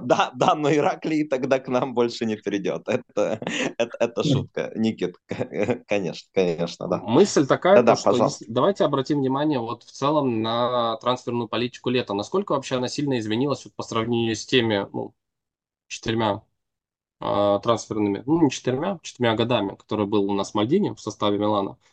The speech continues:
Speaker 3: Вот насколько сильно она поменялась? Как бы денег больше стало за счёт продажи Тонали, как мы поняли. Ну, судя по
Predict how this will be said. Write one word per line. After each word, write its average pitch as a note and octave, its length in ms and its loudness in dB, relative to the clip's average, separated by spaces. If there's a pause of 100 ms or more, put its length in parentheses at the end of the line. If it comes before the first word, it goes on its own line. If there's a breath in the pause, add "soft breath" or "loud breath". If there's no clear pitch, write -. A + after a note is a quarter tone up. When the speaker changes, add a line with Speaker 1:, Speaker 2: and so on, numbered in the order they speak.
(100)
Speaker 3:
Вот A#2 80 -4
насколько E3+ 320 6
сильно D#3 280 6
она A2+ 140 2
поменялась? A#2 680 -4 (380)
Как G#2+ 200 0
бы G#2+ 480 6
денег F3+ 400 4
больше D#3+ 240 4
стало D#3 200 4
за B2+ 120 -2
счёт - 180 -2
продажи A2+ 400 -2
Тонали, A2 300 -2
как - 160 -12
мы G2 100 -4
поняли. G2 380 -2
Ну, D3+ 180 6
судя B2+ 300 2
по A2+ 640 2